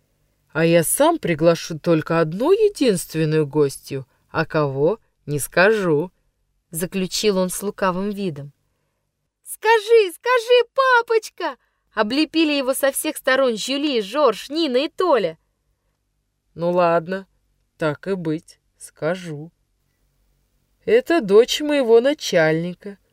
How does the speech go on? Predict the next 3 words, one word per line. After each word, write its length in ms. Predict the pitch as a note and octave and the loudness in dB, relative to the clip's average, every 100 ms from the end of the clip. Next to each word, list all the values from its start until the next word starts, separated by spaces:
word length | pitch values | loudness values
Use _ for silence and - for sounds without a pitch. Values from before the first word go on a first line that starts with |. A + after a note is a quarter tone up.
| _ _ _ | _ _ _
прелестная 760 | - A3 G#3 F3 E3+ - A3+ A#3 | -2 0 2 2 0 -2 0 0
маленькая 640 | G#3 E3+ E3 F#3 G3 A#3+ | 2 2 0 -2 0 0
барышня, 840 | A3+ F3 D3 D3+ D#3 - - F#3 | 0 -2 -4 -4 -6 -8 -14 -14